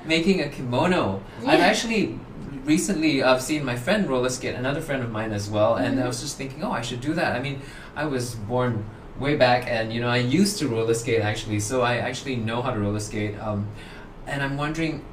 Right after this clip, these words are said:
Speaker 1: um, with the kids these days, there are a lot of them are going back to the old, like, sort of eighties sort
Speaker 2: Yeah,
Speaker 1: of feel, and I was,
Speaker 2: there's this
Speaker 1: I mean,
Speaker 2: retrograde thing happening
Speaker 1: yeah,
Speaker 2: right now, yeah.
Speaker 1: absolutely, with the music they listen to, the things they wear, and, like,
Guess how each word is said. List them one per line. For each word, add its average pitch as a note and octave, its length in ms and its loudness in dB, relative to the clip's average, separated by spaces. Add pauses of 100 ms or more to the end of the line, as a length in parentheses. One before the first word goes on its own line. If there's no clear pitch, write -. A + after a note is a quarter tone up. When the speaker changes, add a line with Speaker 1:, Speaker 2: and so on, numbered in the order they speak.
Speaker 1:
um, A#2+ 380 0 (880)
with D3 120 -4
the D#3 80 -4
kids F#3 220 2
these G3+ 240 0
days, A#2 260 0
there C3+ 100 -2
are C3+ 40 0
a C#3 40 -2
lot G3+ 140 2
of G3 80 2
them F3 160 -4
are C3+ 120 -2 (120)
going C#3+ 240 -2
back C#3 220 -4
to C3+ 80 -6
the A#2+ 100 -4
old, B2 240 2
like, A2 120 -2
sort A2 180 -4
of G#2 100 -8
eighties A#2+ 320 -2
sort A#3 120 2
Speaker 2:
Yeah, A#3+ 180 4
Speaker 1:
of - 100 4
feel, B3 160 6
and - 140 0
I - 140 -2
was, - 80 -2
Speaker 2:
there's A#3 140 4
this C4 120 0
Speaker 1:
I - 80 -4
mean, B3 80 4
Speaker 2:
retrograde A3 520 4
thing A3 160 -4
happening F3 380 -2
Speaker 1:
yeah, D#3+ 100 6
Speaker 2:
right G#3+ 60 6
now, E3 220 4
yeah. E3 60 0
Speaker 1:
absolutely, F3 420 0
with C3 140 0
the B2 40 -2
music D#3+ 320 0
they D3+ 80 0
listen D3+ 260 -2
to, D3 180 -2
the A#2+ 100 -4
things D3 240 -2
they C#3 120 0
wear, C3+ 400 0
and, A#2 220 -2
like, A#2 160 -4